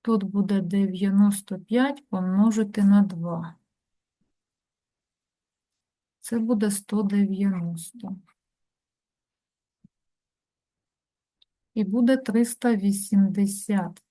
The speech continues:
п'ять грам поділених на моль. Тобто це молярна маса солі, я її підставляю сюди. Ну, за цією формулою я ось знайшла триста вісімдесят п'ять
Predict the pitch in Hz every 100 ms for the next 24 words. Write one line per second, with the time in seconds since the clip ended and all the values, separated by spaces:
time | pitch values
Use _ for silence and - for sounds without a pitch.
0 | _ _ 202 180 214 269 269 - 214 202
1 | 202 208 233 233 202 180 208 214 202 202
2 | 196 214 240 214 165 165 165 - _ _
3 | _ _ _ _ _ _ _ _ _ _
4 | _ 214 202 - 202 - 311 262 208 202
5 | 190 185 180 180 175 175 190 - 320 277
6 | 208 214 220 208 208 202 - 185 202 190
7 | 185 - 220 202 320 320 _ _ - 214
8 | 180 208 202 208 202 196 - 240 214 202
9 | 180 185 180 180 175 202 196 269 277 269
10 | 208 208 202 - 175 - - _ _ 196
11 | 196 - 196 190 196 196 185 175 - 196
12 | 233 254